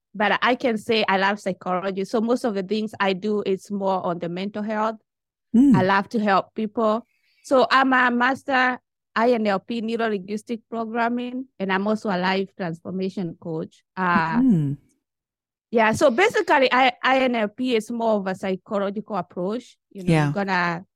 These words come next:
Speaker 1: look on the behavior, thoughts, to be able to, to help people, uh, get clarity of the, what they want and, you know, what life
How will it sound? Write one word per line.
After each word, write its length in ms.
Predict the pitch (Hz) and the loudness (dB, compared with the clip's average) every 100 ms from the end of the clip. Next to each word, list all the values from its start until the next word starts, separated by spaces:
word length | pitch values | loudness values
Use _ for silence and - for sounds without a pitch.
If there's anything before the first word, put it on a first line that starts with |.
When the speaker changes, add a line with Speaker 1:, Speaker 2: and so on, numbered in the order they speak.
| _ | _
Speaker 1:
look 280 | 190 208 208 | -8 -6 -4
on 160 | 185 | -4
the 220 | 175 160 - _ 165 | -4 -6 -8 _ -10
behavior, 840 | 190 190 208 190 190 190 180 170 | -6 -2 -2 -2 -4 0 0 -2
thoughts, 800 | 185 190 185 185 180 - - - _ _ _ _ _ _ _ - | -2 -2 0 -2 -6 -14 -20 -20 _ _ _ _ _ _ _ -8
to 60 | |
be 180 | 190 208 | 0 2
able 200 | 202 208 | 2 2
to, 160 | 208 208 - _ - | 0 -4 -8 _ -8
to 100 | 208 | -2
help 300 | 202 190 - | 0 0 -2
people, 580 | 104 92 196 170 175 190 _ | -8 -6 -4 -4 -4 -8 _
uh, 260 | 175 160 170 | -4 -4 -4
get 360 | 180 190 - | -2 -4 -6
clarity 500 | - 175 185 185 170 160 | -14 -6 -4 -2 -4 -6
of 120 | 165 | -6
the, 120 | 180 175 | -6 -6
what 240 | 190 196 | -2 -2
they 80 | 170 | 0
want 420 | 165 180 160 156 - | -2 0 -2 -4 -10
and, 160 | 185 185 | -10 -6
you 80 | |
know, 140 | 185 180 | -6 -6
what 180 | 165 - | -8 -6
life 200 | 160 | -8